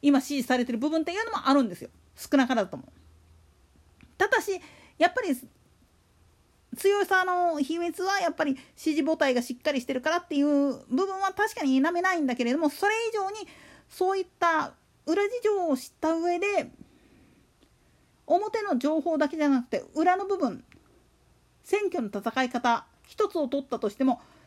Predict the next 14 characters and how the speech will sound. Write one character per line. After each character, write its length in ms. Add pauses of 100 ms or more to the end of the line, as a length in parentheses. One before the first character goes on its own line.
(720)
そ 120
し 40
て 140 (680)
そ 140
こ 100
に 140
立 180
候 160
補 120
す 100
る 80
人 180
た 140
ち 440